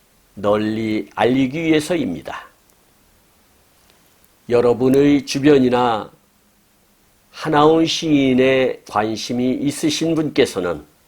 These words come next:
인터넷 포털 사이트 다음의 카페에서 하나원 문학관을 검색하여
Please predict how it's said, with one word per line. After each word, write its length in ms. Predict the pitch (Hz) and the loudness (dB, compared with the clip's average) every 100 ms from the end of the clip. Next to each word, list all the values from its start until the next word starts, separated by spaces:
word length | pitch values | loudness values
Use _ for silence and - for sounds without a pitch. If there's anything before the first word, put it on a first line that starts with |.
| _ _ _ _ _ _ _ _ _ - | _ _ _ _ _ _ _ _ _ -2
인터넷 640 | 143 147 147 143 143 - _ _ _ _ _ _ | 0 2 4 4 4 -2 _ _ _ _ _ _
포털 500 | - 175 - 190 180 | -2 -2 0 0 2
사이트 800 | 175 190 151 131 - 139 123 107 - _ _ _ _ _ _ _ _ _ - | 2 2 2 2 0 2 2 0 -8 _ _ _ _ _ _ _ _ _ -8
다음의 720 | 101 113 135 143 160 175 175 - | 0 2 2 2 2 2 -2 -2
카페에서 840 | 175 180 185 175 110 - 82 - _ _ _ _ _ _ _ _ _ _ _ | 0 0 2 0 0 -2 -10 -10 _ _ _ _ _ _ _ _ _ _ _
하나원 580 | _ - 131 131 147 151 | _ -8 -4 0 2 2
문학관을 680 | 151 147 139 - 135 147 151 | 4 2 2 0 0 0 0
검색하여 920 | 151 143 127 135 127 123 123 117 - | -2 -4 -4 -8 -4 -2 -2 -2 -6